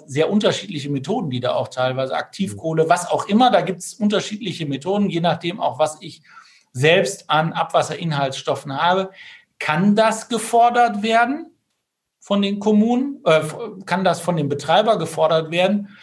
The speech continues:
Und die Frage, die sich dann am Ende immer dann auch stellt, ist, wenn es gemacht wird, auch teilweise einfach freiwillig, ich kriege ja teilwe-, in vielen Bundesländern inzwischen erhebliche Fördermittel auch dafür,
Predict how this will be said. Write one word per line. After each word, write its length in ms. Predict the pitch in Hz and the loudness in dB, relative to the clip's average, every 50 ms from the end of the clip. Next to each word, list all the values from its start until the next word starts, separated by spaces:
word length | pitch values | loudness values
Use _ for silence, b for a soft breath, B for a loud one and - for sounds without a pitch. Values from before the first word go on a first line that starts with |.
| B B B B B B B B B B - | B B B B B B B B B B -4
Und 180 | - 170 165 | -2 0 0
die 60 | 175 | 0
Frage, 600 | 165 175 - 190 185 196 202 190 190 190 190 190 | 0 0 2 2 4 4 4 4 4 4 4 2
die 140 | 175 170 180 | 0 -2 -4
sich 220 | 170 170 165 - - | -4 -6 -6 -2 -2
dann 160 | 175 170 156 | 0 0 0
am 140 | 139 143 - | -2 -4 -4
Ende 260 | 165 185 208 208 202 | -2 0 0 0 0
immer 240 | - 202 190 185 180 | 0 2 2 2 2
dann 220 | 180 175 170 - | 2 0 0 0
auch 180 | 170 175 170 - | -2 -4 -4 -6
stellt, 380 | - - 185 180 175 180 180 | -6 -4 -2 0 0 0 -2
ist, 280 | 214 - - - 143 135 | -6 -8 -8 -8 -4 -2
wenn 200 | 170 196 220 - | 0 0 0 0
es 420 | - 196 170 - - - - _ | -2 -4 -4 -4 -8 -14 -12 _
gemacht 500 | - 170 165 170 214 220 - - - 165 | -2 0 2 2 2 0 -2 -6 -8 -4
wird, 240 | 160 156 147 - - | -2 -2 -2 0 0
auch 200 | - 143 135 - | 0 0 0 0
teilweise 420 | - 156 151 147 143 143 139 135 131 | 0 2 2 4 4 4 2 2 0
einfach 300 | - 143 127 - 123 - | -2 -4 -2 -4 -4 -4
freiwillig, 840 | - - - 156 220 247 196 156 143 139 156 202 214 196 - - _ _ _ _ _ _ _ _ _ _ _ _ _ _ - - - | -4 0 2 4 4 4 2 0 0 0 0 0 0 -2 -4 -12 _ _ _ _ _ _ _ _ _ _ _ _ _ _ -14 -10 -8
ich 100 | 123 123 | -6 -6
kriege 200 | - 156 170 165 | -4 -4 -2 2
ja 80 | 165 147 | 2 2
teilwe-, 400 | 147 143 143 147 147 160 - - | 2 2 2 2 2 0 -2 -2
in 220 | 160 147 139 127 | -2 -2 -2 -2
vielen 280 | - - 180 175 170 160 | -4 -2 -2 0 0 2
Bundesländern 520 | 170 170 180 170 - - 160 160 160 156 | 2 2 2 0 0 0 0 2 2 0
inzwischen 320 | 151 156 - 143 131 160 180 | 0 -2 -6 -6 -6 -4 -2
erhebliche 380 | 151 131 165 - 165 131 117 | -2 -2 -2 -2 -2 -4 -4
Fördermittel 480 | - - 196 233 247 170 131 123 - - | 0 2 2 2 4 2 0 -2 -2 -4
auch 180 | - 135 117 - | -4 -4 -4 -4
dafür, 640 | - 135 - - - 165 185 208 240 240 240 | -4 -6 -6 -4 -2 2 2 2 2 0 -4